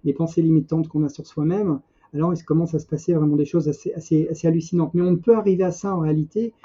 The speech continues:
qu'à partir du moment où on arrive à connecter, à,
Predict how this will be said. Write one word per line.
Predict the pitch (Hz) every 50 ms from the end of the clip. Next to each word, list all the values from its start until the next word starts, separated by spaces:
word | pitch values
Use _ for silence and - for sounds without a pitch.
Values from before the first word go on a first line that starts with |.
| - - _ _ _ _
qu'à | _ 175
partir | 175 180 180 165 - 170 165
du | 160
moment | 160 165 170 185 202
où | 214 208 180 165
on | 160
arrive | 156 156 180 190 175
à | 156 160 - _ _ _ _ _ _ _ _ _
connecter, | - 185 185 185 196 185 - _ _ - 208 208
à, | 180 156